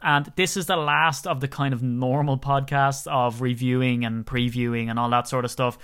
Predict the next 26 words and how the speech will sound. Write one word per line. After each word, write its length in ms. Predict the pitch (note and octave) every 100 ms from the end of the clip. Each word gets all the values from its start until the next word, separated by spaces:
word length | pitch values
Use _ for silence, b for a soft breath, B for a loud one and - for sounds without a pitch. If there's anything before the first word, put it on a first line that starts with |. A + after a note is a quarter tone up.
| B B -
We're 100 | C3+
going 180 | D3+
to 80 | D3
get 100 | C#3+
into 180 | D#3 D3
some 220 | C#3 C#3
really 160 | D3+ D3
fun 460 | C#3 D3 C#3+ C3 D3+
and 200 | C3+ B2+
exciting 440 | - C#3+ C3+ C3+
bits. 280 | B2 C3 -
There's 160 | C3+ A#2
gonna 160 | C#3
be 100 | C3
loads 400 | C3 C#3 D3 C#3
of 200 | C#3 C3 A2
sort 300 | - C#3+ C3
of 100 | A#2
jingles 560 | C#3+ C3+ C3+ B2+ A#2
and 160 | C#3+ C3
all 100 | B2+
that 180 | B2 B2+
kind 160 | B2+
of 180 | B2 A2+
jazz. 440 | A2 C3 B2+ B2 - B B B B
Um, 520 | - B2+ B2 A#2+ B2+